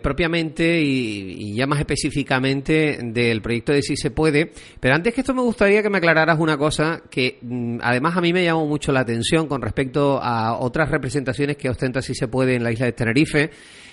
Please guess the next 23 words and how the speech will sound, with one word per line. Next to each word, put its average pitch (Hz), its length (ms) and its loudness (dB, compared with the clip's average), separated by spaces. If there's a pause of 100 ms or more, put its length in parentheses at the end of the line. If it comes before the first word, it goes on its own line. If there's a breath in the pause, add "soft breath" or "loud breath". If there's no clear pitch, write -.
(140 loud breath)
Eh, 127 400 2
hace 139 220 0
algunos 160 300 2
meses 196 460 0 (200)
dabas, 151 480 2 (300)
eh, 104 260 -4
mm, 101 540 -10 (100)
permito, 131 600 2
mm, 113 320 -4
me 107 100 -2
permito 127 340 0
utilizar 143 320 0
esta 135 180 -2
expresión 131 360 0
metafóricamente, 127 720 -2
por 120 140 -2
supuesto, 127 460 -2
dabas 165 260 2
un 175 100 -2
golpe 151 280 0
en 123 80 0
la 120 120 -2
mesa, 160 360 0